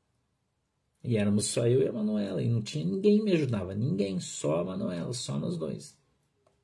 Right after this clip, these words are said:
Sacou? Então, quando a gente começou a igreja, quatorze anos atrás, a, o, o primeiro membro da igreja, eu e a Manuela. <laughs> É isso aí, Deus mandou eu sair, irmão.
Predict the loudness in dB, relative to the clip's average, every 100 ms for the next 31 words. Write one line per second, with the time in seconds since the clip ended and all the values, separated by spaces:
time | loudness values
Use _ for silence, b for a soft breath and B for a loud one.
0 | _ _ _ _ _ _ _ -10 -6 -2
1 | -2 -4 -6 -2 2 6 8 8 4 4
2 | 4 4 6 8 8 8 8 6 4 -4
3 | -2 4 4 4 2 0 -2 -6 -8 -8
4 | -12 -20 _ _ _ _ _ _ -2 0
5 | -4 -4 -6 -8 -2 4 6 10 10 10
6 | 8 8 8 6 4 6 6 6 4 6
7 | 4 2 2 4 4 4 4 2 -2 -6
8 | -4 -2 -4 -6 -10 -18 -20 b b b
9 | b b _ -4 -4 -2 -2 0 4 6
10 | 8 8 8 10 8 6 2 6 6 4
11 | -2